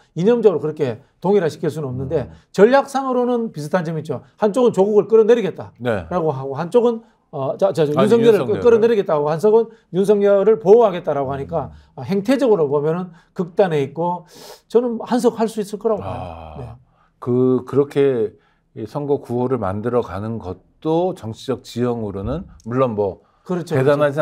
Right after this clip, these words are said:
Speaker 2: 않아도
Speaker 1: 예, 예.
Speaker 2: 삼 퍼센트 정도를 가져갈 수 있겠다.
Speaker 1: 예.
Speaker 2: 아.
Speaker 1: 이 프레임이죠, 하나의. 지키자.
Speaker 2: 네.
Speaker 1: 어, 끌어내리자라는 프레임인 거고요.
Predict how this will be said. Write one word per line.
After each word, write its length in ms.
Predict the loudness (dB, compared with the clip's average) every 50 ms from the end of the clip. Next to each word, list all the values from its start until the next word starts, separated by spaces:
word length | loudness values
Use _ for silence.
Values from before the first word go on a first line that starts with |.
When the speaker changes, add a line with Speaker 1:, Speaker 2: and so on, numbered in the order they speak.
| -2 -2
Speaker 2:
않아도 160 | 0 2 2 4
Speaker 1:
예, 80 | 4 2
예. 160 | 2 0 -2
Speaker 2:
삼 240 | 0 0 0 0 2
퍼센트 480 | 4 2 4 4 2 -2 -2 -2 -4
정도를 520 | -2 -2 -2 -2 -2 -2 -2 -2 -2 -2 -4
가져갈 340 | -4 -6 -6 -4 -4 -4 -4
수 140 | -4 -8 -14
있겠다. 480 | -14 -12 -14 -14 -8 -6 -4 -6 -6 -8 _ _ _ -8
Speaker 1:
예. 260 | -6 -6 -4 -6 -6 -10 -16 -18 _ _
Speaker 2:
아. 160 | -20 -10 -6
Speaker 1:
이 60 | -6 -6
프레임이죠, 560 | -4 -2 -2 -2 -2 -2 -4 -6 -4 -6 -6
하나의. 240 | -6 -8 -12 -12 -14 -18 _ _ -6
지키자. 480 | -2 -2 0 0 0 0 -2 -2 -4 -10 -18 _ _ -12
Speaker 2:
네. 220 | -8 -6 -4 -4
Speaker 1:
어, 160 | -4 -2 2
끌어내리자라는 800 | 6 6 6 6 6 2 0 0 -2 -4 -4 -4 -6 -6 -8 -12 -16 _ _ _ _ _
프레임인 500 | _ 2 2 4 4 2 0 -4 -6 -8
거고요. 380 | -8 -6 -6 -6 -8 -8 -12